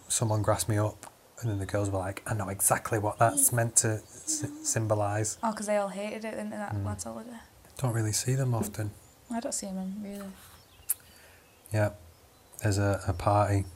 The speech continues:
Speaker 1: coming up that I was not invited to.
Speaker 2: <gasps> Well, I've not been invited to parties for a long time.
Speaker 1: Yeah, now I feel that pain. This,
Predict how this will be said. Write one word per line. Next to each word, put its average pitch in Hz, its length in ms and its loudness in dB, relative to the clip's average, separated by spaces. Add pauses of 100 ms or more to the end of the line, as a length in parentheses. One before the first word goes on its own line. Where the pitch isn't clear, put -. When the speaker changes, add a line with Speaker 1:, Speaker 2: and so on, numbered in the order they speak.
(420)
Speaker 1:
coming 101 260 -2
up 101 140 0 (500)
that 101 120 -4 (100)
I 101 60 4
was 98 220 0
not - 200 -4
invited 98 420 0
to. 98 240 -2
Speaker 2:
<gasps> 85 40 -6 (400)
Well, 202 80 0
I've 190 80 -2
not 190 80 -2
been 190 80 -4
invited 180 320 -4
to - 60 -16
parties 190 260 -8
for 180 120 -10
a - 20 -6
long 175 200 -6
time. 180 300 -6
Speaker 1:
Yeah, 95 220 -4 (260)
now 107 220 4
I 101 60 4
feel 101 280 0
that 98 180 -2
pain. 98 360 0 (280)
This, 107 140 0